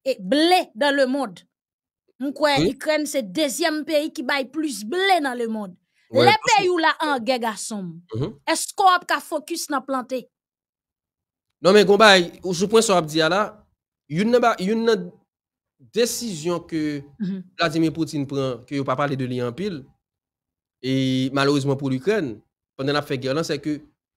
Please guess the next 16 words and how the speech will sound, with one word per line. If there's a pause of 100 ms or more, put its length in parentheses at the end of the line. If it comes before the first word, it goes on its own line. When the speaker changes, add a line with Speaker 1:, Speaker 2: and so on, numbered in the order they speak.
(120)
Speaker 2:
li
sekirize
prèske
tout
pati
sa
nèt
kote (600)
yo
pwodui
dè
sereyal
tankou
ble. (800)
Y
egzakteman,